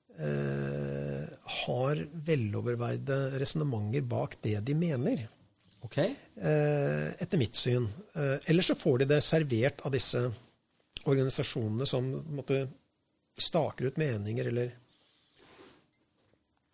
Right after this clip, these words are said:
Speaker 1: hva skal være meningsbærende. Eh, produse-, de produserer meninger for meningsbærende mennesker. Eh, uheldigheten ved det, å drive og outsource, er at, eh, eh, og særlig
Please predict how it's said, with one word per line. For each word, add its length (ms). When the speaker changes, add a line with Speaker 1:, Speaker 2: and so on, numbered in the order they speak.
Speaker 1:
hva 220
skal 200
være 160
meningsbærende. 920
Eh, 340
produse-, 500
de 100
produserer 680
meninger 440
for 160
meningsbærende 720
mennesker. 420
Eh, 840
uheldigheten 640
ved 80
det, 120
å 120
drive 200
og 180
outsource, 540
er 220
at, 260
eh, 360
eh, 240
og 100
særlig 420